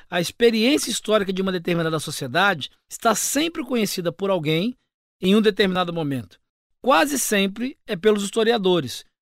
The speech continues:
né? Muitas vezes pelos professores e seus alunos durante as aulas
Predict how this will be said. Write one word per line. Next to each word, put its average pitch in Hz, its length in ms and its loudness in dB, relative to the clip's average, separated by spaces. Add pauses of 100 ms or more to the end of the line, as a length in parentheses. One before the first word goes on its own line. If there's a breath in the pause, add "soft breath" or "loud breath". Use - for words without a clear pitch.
né? 175 140 2
Muitas 233 380 4
vezes 196 180 0
pelos 175 200 -4
professores 196 680 -2
e - 20 -6
seus 196 240 -2
alunos 196 460 2
durante 190 320 0
as 165 160 -2
aulas 180 340 -2